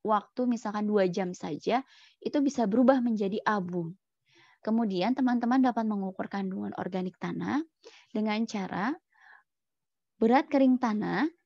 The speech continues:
dikurangi berat abu tanah dibagi berat kering tanah lalu dikalikan seratus persen. Sehingga teman-teman bisa mendapatkan berapa persen kandungan organik di tanah. Kandungan mineral tanah juga dapat diukur dengan cara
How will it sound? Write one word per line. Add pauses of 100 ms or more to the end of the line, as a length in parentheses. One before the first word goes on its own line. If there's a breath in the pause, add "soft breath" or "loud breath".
dikurangi
berat
abu
tanah (240)
dibagi
berat
kering
tanah (400)
lalu
dikalikan
seratus
persen. (400 loud breath)
Sehingga
teman-teman
bisa
mendapatkan (320 soft breath)
berapa
persen
kandungan
organik
di
tanah. (640 loud breath)
Kandungan
mineral
tanah
juga
dapat
diukur
dengan
cara